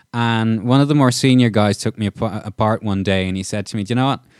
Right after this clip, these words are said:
What you should really do, trust yourself. Just stop, stop, stop all this. Trust yourself, see what happens."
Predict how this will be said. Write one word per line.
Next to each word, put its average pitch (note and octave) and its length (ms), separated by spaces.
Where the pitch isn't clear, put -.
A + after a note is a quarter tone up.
What B2+ 140
you D#3+ 140
should E3 200
really D3+ 280
do, A#2 540
trust - 400
yourself. - 560
Just - 160
stop, E3+ 300
stop, D3+ 260
stop E3+ 340
all D#3+ 220
this. C#3 480
Trust D3+ 380
yourself, C#3+ 400
see C3 380
what G2+ 200
happens." - 580